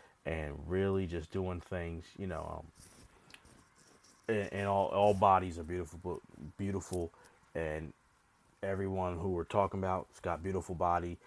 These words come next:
Mistress Cara just really has a awesome, beautiful body and is very sensual and just really knows in these matches how to, like, work it and just how to dominate. And to me, this one was my favorite 'cause it really showed,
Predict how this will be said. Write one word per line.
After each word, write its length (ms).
Mistress 280
Cara 280
just 240
really 280
has 260
a 180
awesome, 520
beautiful 380
body 400
and 100
is 80
very 300
sensual 600
and 140
just 180
really 240
knows 580
in 180
these 260
matches 480
how 160
to, 80
like, 200
work 340
it 220
and 180
just 340
how 140
to 100
dominate. 580
And 440
to 100
me, 320
this 260
one 160
was 120
my 120
favorite 400
'cause 140
it 140
really 340
showed, 540